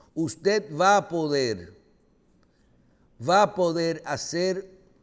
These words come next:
y ejecutar un buen plan de vida,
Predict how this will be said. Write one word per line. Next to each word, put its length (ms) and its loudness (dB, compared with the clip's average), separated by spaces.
y 140 -2
ejecutar 840 -2
un 220 -8
buen 340 0
plan 340 -4
de 140 -2
vida, 320 -6